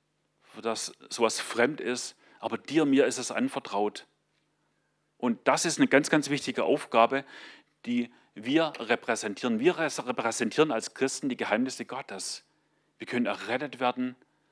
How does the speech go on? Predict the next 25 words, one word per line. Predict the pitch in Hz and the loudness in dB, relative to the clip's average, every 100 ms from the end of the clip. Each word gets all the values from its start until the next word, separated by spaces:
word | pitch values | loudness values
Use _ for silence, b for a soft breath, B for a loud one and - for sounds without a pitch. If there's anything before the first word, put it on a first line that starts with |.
| _ _ _ | _ _ _
durch | - 104 | -12 -10
das | 98 - | -10 -6
Opfer | 110 - | -6 -4
unseres | 123 113 - | -6 -6 -8
Herrn | 113 | -8
Jesus | 104 101 98 - | -8 -10 -12 -10
Christus. | - 92 - 95 - - _ _ _ - | -8 -8 -8 -8 -10 -12 _ _ _ -8
Das | 120 | -8
ist | - - | -8 -10
die | |
Botschaft, | - 110 135 - 135 - - b b b - | -8 -6 -4 -4 -4 -6 -20 b b b -6
die | 120 113 | -2 4
uns | 123 147 | 6 6
anvertraut | - 127 123 110 110 - | 4 2 2 4 4 6
wurde. | 98 98 B B | 2 2 B B
Das | 147 175 | 4 6
ist | - | 2
das | 165 | -2
eine, | - 135 151 113 104 B B - | 4 6 6 4 2 B B -2
über | 123 | 4
das | 127 117 | 4 4
wir | 127 120 | 6 6
sozusagen | - 123 - 113 113 110 104 - B - | 8 4 2 4 4 4 0 -8 B 8
Haushalter | 147 185 123 113 107 | 10 10 4 2 2
sind. | - 98 98 | 2 2 0